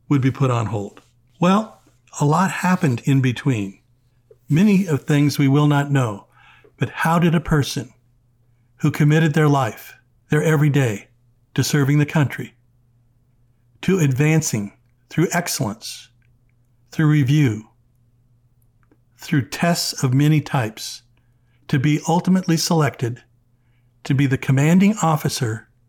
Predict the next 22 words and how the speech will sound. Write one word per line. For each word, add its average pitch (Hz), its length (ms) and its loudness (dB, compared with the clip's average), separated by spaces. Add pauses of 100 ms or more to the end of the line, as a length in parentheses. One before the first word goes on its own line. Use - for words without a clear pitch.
(140)
of 131 140 2
a 123 80 4
nuclear 151 460 2
aircraft 139 520 0
carrier, 113 480 -4 (920)
lose 202 260 4
his 202 180 2
job 127 400 -2
because 151 380 0
he 156 160 0
pleaded, 143 640 0 (1500)
that 131 160 2
is 131 120 -2
his 156 180 2
words, 156 580 0 (120)
pleaded 123 580 -2 (840)
to 156 100 -2
get 127 180 0
help - 480 -4
for 151 120 -2
his 127 200 0
crew? 107 300 -6